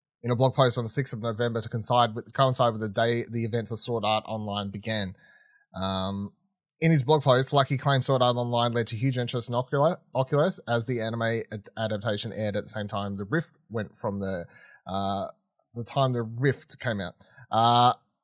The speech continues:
blah, blah, blah, blah, I'm trying to get a part where he describes the thing. Blah, blah, blah, blah, blah.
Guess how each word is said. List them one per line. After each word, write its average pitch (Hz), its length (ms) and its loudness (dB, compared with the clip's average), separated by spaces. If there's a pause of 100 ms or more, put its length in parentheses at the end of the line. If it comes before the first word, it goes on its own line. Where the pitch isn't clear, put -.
(120)
blah, 151 180 0
blah, 135 280 0
blah, 123 140 -4
blah, 117 300 -6
I'm 110 80 -10
trying 127 200 -4
to 113 40 -6
get 107 60 -6
a - 20 -
part 110 160 -2
where 101 80 -4
he 98 40 -8
describes 101 460 -4
the 101 80 -10
thing. 127 580 0
Blah, 113 160 -2
blah, 107 140 -4
blah, 101 200 -4
blah, 104 180 -4
blah. 139 280 4